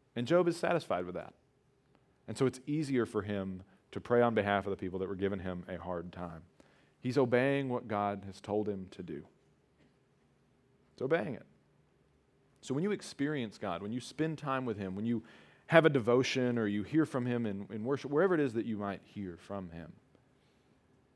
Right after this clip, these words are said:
there might be something that he wants you to do. And the way that you show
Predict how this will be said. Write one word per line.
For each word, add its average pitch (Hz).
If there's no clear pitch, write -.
there 175
might 160
be 160
something 127
that 104
he 120
wants 101
you 101
to -
do. -
And 117
the 120
way 147
that 170
you 123
show 127